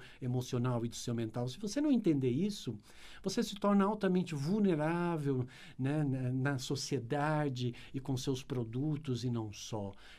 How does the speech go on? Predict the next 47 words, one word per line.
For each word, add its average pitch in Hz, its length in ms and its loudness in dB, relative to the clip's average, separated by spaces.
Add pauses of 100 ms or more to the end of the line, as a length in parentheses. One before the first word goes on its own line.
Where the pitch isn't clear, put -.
(100)
Entende? 147 320 -2
O - 20 2
meu 233 120 2
trabalho 190 440 2
é - 20 6
justamente 185 600 0
fora 220 580 2
disso 131 280 -4
tudo, 120 420 -2
é 127 80 -6
perceber 127 480 0
que 175 100 -8
você 147 220 -2
é - 20 2
uma 127 120 2
potência 170 640 0
expressa 151 440 0
numa 131 200 2
condição 120 500 -2
humana 156 400 2 (260)
e 151 80 -2
que 156 120 -4
a 135 100 2
vida 156 420 2
é 170 40 4
um 151 60 0
processo 139 460 -2
de 127 120 2
treinamento 139 760 2 (260)
onde 139 260 0
você 131 340 -2
tá 143 160 -8
aqui 190 260 0
pra 160 180 -2
aprender 139 440 0
a 135 60 0
se 131 180 -8
conhecer, 131 560 2
a 180 60 4
se - 120 -8
conhecer 131 420 2
na 175 80 2
relação 147 440 2
com 147 100 0
o 123 60 0
seu 107 220 -4
meio 175 460 6